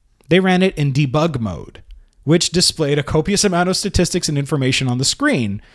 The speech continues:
which completely defeated the purpose of having a clean U I. When the game went into testing, however, debug mode was disabled,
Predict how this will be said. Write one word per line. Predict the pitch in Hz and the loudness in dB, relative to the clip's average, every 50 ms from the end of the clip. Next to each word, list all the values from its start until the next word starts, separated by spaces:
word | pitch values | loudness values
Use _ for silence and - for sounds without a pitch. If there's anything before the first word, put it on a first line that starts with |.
| - _ - | -20 _ 0
which | 190 - - | 0 0 0
completely | 180 156 147 160 143 131 127 | 0 0 2 2 2 2 0
defeated | 117 127 - 143 131 123 117 | -2 -2 -2 -2 -2 -2 -2
the | 117 | 0
purpose | - 131 117 113 120 113 | 0 0 0 0 -2 -2
of | 117 101 | -2 -2
having | 104 117 113 110 101 98 | -2 -2 -2 -2 -4 -4
a | 104 | -6
clean | - - - 120 107 98 95 - - _ _ _ _ _ _ | -8 -6 -6 -4 -4 -4 -6 -8 -14 _ _ _ _ _ _
U | - 110 110 120 156 | -6 -4 0 2 2
I. | 185 165 123 101 - - _ _ _ _ _ _ _ _ _ _ _ _ _ _ _ _ _ | 2 2 0 -2 -6 -10 _ _ _ _ _ _ _ _ _ _ _ _ _ _ _ _ _
When | 147 156 151 | -2 -2 0
the | 147 | 0
game | 156 175 180 170 | 2 2 2 2
went | 165 165 160 | 2 0 -2
into | 151 - 117 | -2 -4 -6
testing, | - - - - 254 - - - 151 113 101 101 | -6 -4 -2 -2 0 0 0 0 -2 -2 -2 -4
however, | 104 107 101 95 82 - - - - - _ _ _ _ _ _ _ _ _ _ _ _ _ | -4 -6 -6 -6 -8 -10 -12 -16 -20 -20 _ _ _ _ _ _ _ _ _ _ _ _ _
debug | - 151 143 123 139 143 143 | -2 0 0 2 2 0 2
mode | 131 135 127 127 117 | 4 4 4 4 2
was | 117 117 - - | 0 -2 -2 -4
disabled, | 110 107 - - 262 302 262 175 131 107 107 107 120 - | -4 -2 0 0 0 0 0 0 -2 -2 -4 -6 -8 -14